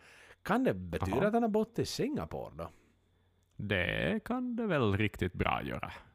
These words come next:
Speaker 1: Det är inte alls omöjligt. Och sen har han
Speaker 2: Nej.
Speaker 1: gått på Saint Thomas More Secondary Norwich Norfolk.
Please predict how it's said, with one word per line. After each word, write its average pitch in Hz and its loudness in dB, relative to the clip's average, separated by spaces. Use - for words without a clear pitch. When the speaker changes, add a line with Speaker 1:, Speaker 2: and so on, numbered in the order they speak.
Speaker 1:
Det 135 -8
är 165 -4
inte 147 -8
alls 95 -10
omöjligt. - -14
Och 185 -4
sen 233 2
har 214 6
han 190 2
Speaker 2:
Nej. 196 8
Speaker 1:
gått - -14
på 156 6
Saint - 0
Thomas 131 2
More 107 0
Secondary 87 -4
Norwich 85 -6
Norfolk. 95 -4